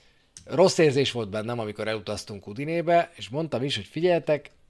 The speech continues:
én nem akarok károgni, de, és ekkora zacskóra nem számítottam. De mi nem az a csapat vagyunk, amelyik úgy egy ilyen lehetőséggel csak úgy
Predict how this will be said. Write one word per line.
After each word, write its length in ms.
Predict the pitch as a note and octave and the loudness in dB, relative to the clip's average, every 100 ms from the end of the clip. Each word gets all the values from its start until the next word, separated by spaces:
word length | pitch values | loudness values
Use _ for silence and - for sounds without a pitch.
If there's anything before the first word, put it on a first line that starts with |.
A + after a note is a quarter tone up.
| _ | _
én 120 | - C#3 | -12 -2
nem 120 | E3+ | 0
akarok 300 | E3+ E3+ - | 2 2 2
károgni, 720 | C#3 C#3 C3+ B2 C3 B2 - | 4 6 4 2 -2 -4 -10
de, 440 | A2 A2 A2 G#2 _ | -12 -8 -6 -8 _
és 220 | - - - _ _ _ | -8 -8 -8 _ _ _
ekkora 400 | - D3 - C3+ | 2 2 2 0
zacskóra 540 | A#2+ B2+ - - A#2 A2 | 2 2 0 -2 -2 2
nem 160 | A#2+ | 2
számítottam. 800 | A2+ A2+ F#2+ F2 F#2 - B2+ D#3+ - - - - - - - - - F#3+ | 0 -4 -6 -8 -12 -4 -2 -2 -6 -20 -20 -20 -20 -20 -20 -12 -4 2
De 100 | G#3 | 6
mi 80 | B3+ | 8
nem 180 | C#4+ C#4 | 10 12
az 120 | G3+ | 12
a 80 | D#3 | 10
csapat 360 | - B2+ A2 G#2 | 4 0 0 -2
vagyunk, 340 | G#2 G2+ G2+ | -6 -6 -10
amelyik 340 | F#2+ G2+ F#2+ | -10 -10 -10
úgy 120 | G#2 G#2 | -6 -6
egy 160 | G#2 | -4
ilyen 140 | A2+ A2 | -2 -2
lehetőséggel 720 | A2 G#2+ G#2 G#2 A2 F#2+ G#2 | -2 -4 -4 -4 -6 -6 -6
csak 240 | G#2+ G#2+ | -6 -8
úgy 260 | G#2 G2 | -10 -10